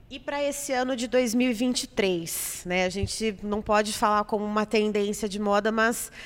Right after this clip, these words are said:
fazendo esse paralelo, né, o que que se espera como tendência das principais pragas que podem aparecer nas lavouras das nossas safras,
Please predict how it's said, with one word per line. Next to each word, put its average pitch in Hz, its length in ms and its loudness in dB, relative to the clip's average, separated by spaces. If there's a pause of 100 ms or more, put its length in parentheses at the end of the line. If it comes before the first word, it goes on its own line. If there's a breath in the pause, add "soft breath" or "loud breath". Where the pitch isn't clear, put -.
(120 loud breath)
fazendo 233 380 4
esse 247 180 2
paralelo, 196 800 4
né, 202 200 4
o 202 120 4
que 262 180 -6
que - 80 -8
se - 160 -6
espera 226 480 2
como 226 260 -4
tendência 208 720 0
das 202 160 -4
principais 208 560 -4
pragas 196 560 0 (240 loud breath)
que - 80 -16
podem 240 420 4
aparecer 202 520 0
nas 196 120 -2
lavouras 196 460 0
das 202 140 -2
nossas 208 320 -2
safras, 170 680 2